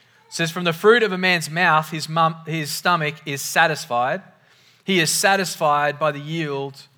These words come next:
of his lips. Death and life are in the power of the tongue, and those who love it will eat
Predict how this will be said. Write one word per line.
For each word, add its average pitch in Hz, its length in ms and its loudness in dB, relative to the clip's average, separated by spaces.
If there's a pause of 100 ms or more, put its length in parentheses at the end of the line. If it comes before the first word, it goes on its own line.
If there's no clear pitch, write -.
(140)
of 135 100 -6
his 131 180 -8
lips. 120 460 -10 (720)
Death 196 420 4
and 185 300 -2
life 165 800 2 (560)
are 180 120 8
in 165 100 2
the 156 40 0
power 170 340 4
of 143 100 0
the 143 60 -12
tongue, 127 360 -4 (1000)
and 165 160 -2
those 202 360 6
who 185 140 -4
love 185 400 4
it 151 320 -2 (220)
will 147 240 -6
eat 160 320 -6